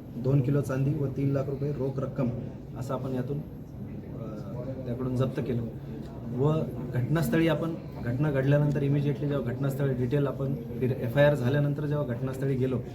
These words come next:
तर त्यात काही, अ, ते म्हणजे एफआयआरमध्ये जो गेलेला मुद्देमाल आहे, त्यापैकी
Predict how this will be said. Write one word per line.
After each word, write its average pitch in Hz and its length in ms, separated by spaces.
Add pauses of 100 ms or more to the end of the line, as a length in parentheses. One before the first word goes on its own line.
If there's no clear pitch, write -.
(240)
तर - 40 (100)
त्यात 147 140 (140)
काही, 156 260 (500)
अ, 117 240 (800)
ते 135 100
म्हणजे 123 280
एफआयआरमध्ये 156 560
जो 160 100 (140)
गेलेला 165 260
मुद्देमाल 147 380
आहे, 110 180
त्यापैकी 156 420